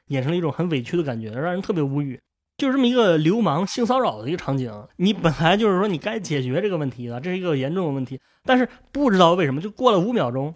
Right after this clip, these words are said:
就是导演又给这个剧情配，配上一个非常感人的一个音乐，在没有任何剧情发生的情况下，然后大家都开始扑哧一乐，就是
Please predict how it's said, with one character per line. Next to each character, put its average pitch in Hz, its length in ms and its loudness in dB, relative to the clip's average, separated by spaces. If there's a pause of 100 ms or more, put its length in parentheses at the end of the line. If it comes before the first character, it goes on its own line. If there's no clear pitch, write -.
(140)
就 233 120 -6
是 - 60 -10
导 208 120 2
演 190 200 2
又 214 80 0
给 170 140 0
这 175 80 -2
个 170 140 0 (160)
剧 202 160 -6
情 151 160 -2
配， - 260 -12
配 214 120 -2
上 160 140 0
一 - 20 0
个 180 80 0
非 208 120 -2
常 190 160 -2
感 139 220 0
人 127 140 -2
的 175 80 -2
一 165 60 0
个 175 60 0
音 185 300 0
乐， 175 220 -2 (240)
在 208 140 -2
没 202 80 2
有 214 140 4
任 220 120 2
何 190 80 0
剧 185 180 -8
情 - 160 -4
发 - 200 -10
生 208 100 -4
的 175 80 -6
情 131 120 -8
况 120 120 -6
下， 127 80 -10
然 120 100 -14 (300)
后 170 100 -2
大 196 80 0
家 202 180 2
都 214 120 -2
开 214 160 -4
始 180 60 0
扑 - 240 -4
哧 - 160 -2
一 202 140 -2
乐， 214 260 -4
就 175 120 -6
是 160 140 -2